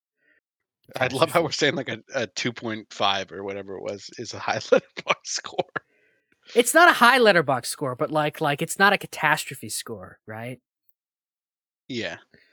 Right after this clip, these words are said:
Speaker 2: Like, a movie, like, really has to be a catastrophe to, like, score less than a two on Let-, like, a two average on Letterboxd.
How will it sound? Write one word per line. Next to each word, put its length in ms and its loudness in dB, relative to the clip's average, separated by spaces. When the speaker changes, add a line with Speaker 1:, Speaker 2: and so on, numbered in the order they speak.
Speaker 2:
Like, 140 -6
a 40 0
movie, 440 4
like, 160 0
really 300 4
has 240 2
to 60 -10
be 100 -4
a 40 -6
catastrophe 960 -6
to, 80 -6
like, 180 -6
score 280 -2
less 380 -8
than 300 -12
a 80 -18
two 400 -12
on 160 -18
Let-, 200 -18
like, 220 -14
a 80 -8
two 300 -2
average 480 0
on 100 -10
Letterboxd. 680 -14